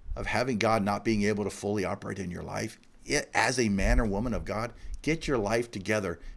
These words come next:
Get rid of it. Confess it in Jesus' name. If you're out there and you're not saved, then you're living in rebellion. You're living in disobedience. You need Christ. You're a sinner and you're separated from God by your sin.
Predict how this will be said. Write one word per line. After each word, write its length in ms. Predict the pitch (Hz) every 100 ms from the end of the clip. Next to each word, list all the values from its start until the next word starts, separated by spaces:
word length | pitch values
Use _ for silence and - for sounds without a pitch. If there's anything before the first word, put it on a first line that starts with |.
| -
Get 160 | 104
rid 220 | - 110 131
of 100 | 147
it. 220 | 143 - - -
Confess 440 | 104 95 - 98 -
it 120 | - -
in 120 | 90
Jesus' 280 | 87 107 104
name. 120 | 95
If 100 | 85
you're 100 | 123
out 140 | 131 131
there 160 | 131
and 80 | 120
you're 120 | 101
not 240 | 95 131 -
saved, 380 | 147 151 156 - -
then 160 | 127 123
you're 160 | 151 143
living 640 | 113 139 190 151 120 104
in 180 | 107 101
rebellion. 540 | 92 95 87 85 82 - -
You're 220 | 147 180
living 600 | 147 127 180 180 120 101 107
in 180 | 120
disobedience. 880 | 110 120 117 113 131 120 82 - - - _ _
You 180 | 139 147
need 540 | 123 127 170 143 117
Christ. 500 | - 170 160 - - - - -
You're 140 | - 160
a 80 | 104
sinner 540 | - - 175 196 202 - -
and 140 | 107
you're 80 | 113
separated 560 | 107 - 190 165 165 151
from 180 | 131 120
God 280 | 143 156
by 120 | 127 123
your 140 | 98
sin. 500 | - 139 160 202